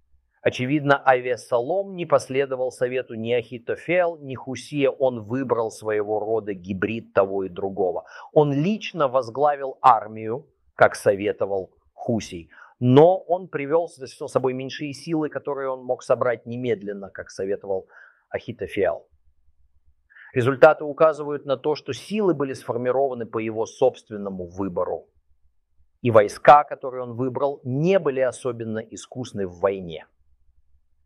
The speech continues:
Кроме того, мы узнаём, что во главе армии он поставил человека по имени Амисай. Кто такой этот Амисай, не совсем ясно.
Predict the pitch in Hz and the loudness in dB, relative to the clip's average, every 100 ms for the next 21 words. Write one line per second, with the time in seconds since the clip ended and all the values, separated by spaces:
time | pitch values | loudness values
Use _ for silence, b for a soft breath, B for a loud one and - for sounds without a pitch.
0 | _ - 160 208 208 196 190 170 165 143 | _ 4 4 4 0 0 0 -4 -6 -6
1 | 160 160 143 - 127 127 131 131 135 - | -4 -4 -6 -4 -2 0 -2 -2 -4 0
2 | 104 98 113 170 - _ _ _ - 127 | 0 0 -14 -16 -18 _ _ _ 0 0
3 | 123 117 - 131 123 117 117 113 117 120 | 2 4 6 6 2 -6 -4 -2 -2 -2
4 | 110 107 110 107 104 104 90 - 82 78 | -4 -4 -6 -6 -6 -6 -8 0 0 0
5 | - - _ _ _ _ _ _ _ _ | -20 -20 _ _ _ _ _ _ _ _
6 | _ - 123 - 113 104 101 104 98 95 | _ 0 2 2 0 -2 -4 -6 -8 2
7 | 117 104 98 92 110 - 98 87 107 120 | 2 2 -2 -8 -8 -6 -8 -2 -2 -2
8 | 170 175 | -12 -18